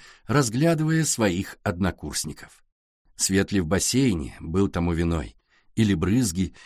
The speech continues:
или тёплый пар, пробивавшийся из вентиляционных отдушин, но Вале показалось, что в воде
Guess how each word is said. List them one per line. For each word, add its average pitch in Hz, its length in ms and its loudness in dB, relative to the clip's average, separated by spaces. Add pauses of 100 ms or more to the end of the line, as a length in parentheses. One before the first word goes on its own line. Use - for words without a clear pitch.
(180)
или 113 180 2
тёплый 120 420 0
пар, 113 320 0
пробивавшийся 110 880 0
из 98 140 0
вентиляционных 110 880 0
отдушин, 123 580 0 (420)
но 101 180 4
Вале 151 240 0
показалось, 143 640 -2
что - 280 -2
в 98 140 -2
воде 107 440 0